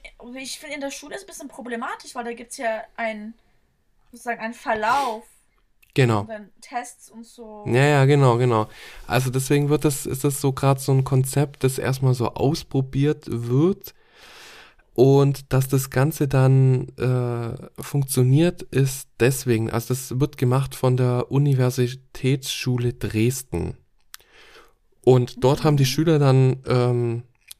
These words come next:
Speaker 2: vierzig Tage Urlaub im Jahr und können die dann in verschiedenen Blöcken nehmen, zwei oder drei Wochen. Äh, aber auch so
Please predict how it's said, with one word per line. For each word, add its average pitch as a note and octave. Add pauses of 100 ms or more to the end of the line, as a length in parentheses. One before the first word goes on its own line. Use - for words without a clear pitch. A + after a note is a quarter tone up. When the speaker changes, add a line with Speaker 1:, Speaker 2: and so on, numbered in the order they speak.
Speaker 2:
vierzig C3+
Tage A2+
Urlaub D3+
im C#3
Jahr C3 (1160)
und C3
können B2+
die B2+
dann A#2+
in A2
verschiedenen A2+
Blöcken G2
nehmen, F#2
zwei G2+
oder F#2+
drei A2+
Wochen. C3 (1160)
Äh, A#2+
aber A2+
auch A2
so G#2